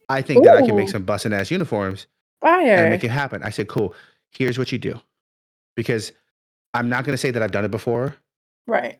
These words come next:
Speaker 1: but Imma tell you a great process that you should go in order to make some shit happen.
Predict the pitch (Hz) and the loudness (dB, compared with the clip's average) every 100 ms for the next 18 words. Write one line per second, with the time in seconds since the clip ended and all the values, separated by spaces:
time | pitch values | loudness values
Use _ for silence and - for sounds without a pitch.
0 | - 117 113 117 127 127 123 117 107 110 | -6 -4 -2 -2 -2 -2 -2 -4 -6 -4
1 | 117 127 - 139 - 110 - _ _ _ | -4 -4 -4 -4 -4 -6 -8 _ _ _
2 | 110 110 120 123 107 127 127 113 104 110 | -4 -4 -4 -4 -4 -2 -2 -2 -4 -6
3 | 110 - 104 107 - 113 - 101 104 95 | -6 -8 -6 -6 -6 -8 -4 -4 -2 -6
4 | - | -8